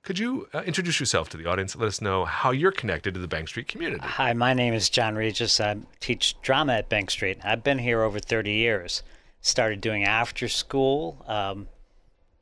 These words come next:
Speaker 2: I used to do after school Shakespeare. Marisol was part of that. Uh, Maria's daughter. Uh, I'm gonna,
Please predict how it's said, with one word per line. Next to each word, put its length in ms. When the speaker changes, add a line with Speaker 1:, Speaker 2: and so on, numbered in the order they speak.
Speaker 2:
I 40
used 200
to 60
do 160
after 320
school 300
Shakespeare. 720
Marisol 540
was 140
part 260
of 160
that. 360
Uh, 100
Maria's 480
daughter. 520
Uh, 340
I'm 160
gonna, 280